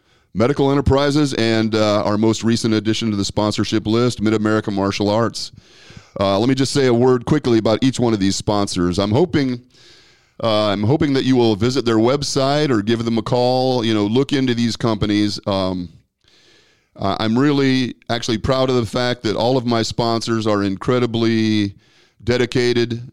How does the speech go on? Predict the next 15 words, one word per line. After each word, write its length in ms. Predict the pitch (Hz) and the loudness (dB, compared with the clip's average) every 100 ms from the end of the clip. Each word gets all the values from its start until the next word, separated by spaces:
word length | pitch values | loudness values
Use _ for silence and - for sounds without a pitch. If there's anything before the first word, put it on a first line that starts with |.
| _ | _
to 140 | - | -4
their, 280 | 101 101 95 - - | -2 0 -2 -6 -12
to 120 | - | -4
their, 320 | 104 101 95 87 | 0 0 0 -2
uh, 220 | 90 85 | -4 -4
tasks, 640 | 78 113 117 113 113 - - | -2 -2 0 0 -4 -8 -6
to 120 | 101 | -4
their 200 | 92 87 | -4 -4
jobs 420 | 87 107 104 101 | -2 0 0 -2
and 180 | 92 90 | -6 -4
functions. 680 | 104 104 101 101 95 95 - | -4 -4 -4 -6 -4 -6 -6
Um, 360 | 90 87 82 - _ _ _ _ - | -6 -4 -6 -10 _ _ _ _ -4
really 280 | 113 110 104 | 0 2 2
remarkable 580 | 101 107 110 107 104 | 2 0 0 -2 -4
people, 580 | 98 120 117 113 110 - | -2 -2 0 0 0 -4